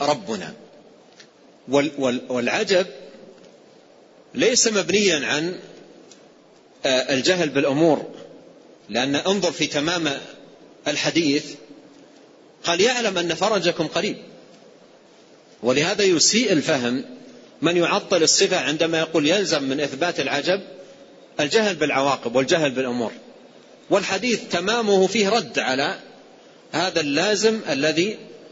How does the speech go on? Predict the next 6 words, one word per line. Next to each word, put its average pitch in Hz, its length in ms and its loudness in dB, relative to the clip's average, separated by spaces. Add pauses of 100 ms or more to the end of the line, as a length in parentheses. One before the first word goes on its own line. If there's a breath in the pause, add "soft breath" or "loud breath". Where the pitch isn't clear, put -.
(420)
ليس 220 260 2
بلازم 160 460 2
في 120 120 -4
حق 143 260 -4
صفات 147 440 2 (280)
ربنا 147 580 0